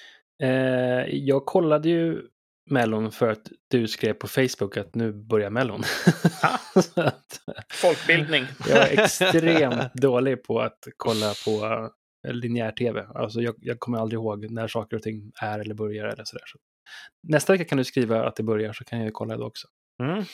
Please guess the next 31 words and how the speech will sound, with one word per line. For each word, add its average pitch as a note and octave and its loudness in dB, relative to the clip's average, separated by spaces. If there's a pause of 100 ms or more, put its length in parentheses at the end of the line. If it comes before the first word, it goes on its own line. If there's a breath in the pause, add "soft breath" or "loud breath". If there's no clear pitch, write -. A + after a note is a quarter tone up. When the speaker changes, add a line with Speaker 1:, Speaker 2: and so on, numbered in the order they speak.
(100)
Speaker 2:
jag, D3 2
Speaker 1:
Det D3 4
är C#3 4
ju C#3 8
Speaker 2:
jag C#3+ 2
pingar C#3+ 6
in C3+ 2
Speaker 1:
populärt G2+ 2
Speaker 2:
dig. C3 -4
Speaker 1:
hos C#3 2
familjen C#3+ 2
i G#2+ -6
alla A2 -8
fall. - -8
Alltså B2+ 0
hos, A2+ -4
eh, B2 -2
dottern A#2+ -2
och G2+ -20
så. A2 -16 (200)
Tycker - -18
jag A#2 -10
är G#2+ -14
kul. - -16
Speaker 2:
Barn A#3 0
gillar D#3 -2
Mello, D#3+ -4
har A#2 2
jag B2 0
Speaker 1:
Ja. B2+ -6
Speaker 2:
märkt. - -16